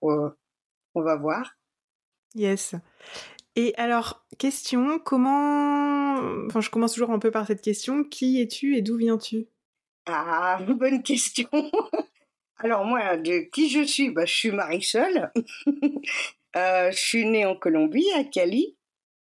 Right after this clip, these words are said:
Speaker 1: et, euh, je suis arrivée en Suisse, à Genève, à l'âge de onze mois, dans, voilà, dans une famille, euh,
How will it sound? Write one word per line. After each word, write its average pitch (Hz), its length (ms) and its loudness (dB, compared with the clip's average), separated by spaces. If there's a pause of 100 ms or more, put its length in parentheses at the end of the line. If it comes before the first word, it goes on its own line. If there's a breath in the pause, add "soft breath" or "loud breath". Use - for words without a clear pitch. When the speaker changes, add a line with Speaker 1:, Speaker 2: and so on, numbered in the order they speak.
(420)
Speaker 1:
et, 190 380 4
euh, 170 480 4
je 180 160 0
suis 180 200 0
arrivée 226 520 2
en 196 120 2
Suisse, - 520 -2
à 196 100 2
Genève, 190 540 0 (400)
à 180 160 0
l'âge 214 260 0
de 208 220 0
onze 202 320 0
mois, 151 260 0 (360)
dans, 180 180 0
voilà, 175 320 0
dans 160 160 0
une 170 220 -2
famille, 190 580 2
euh, 151 580 2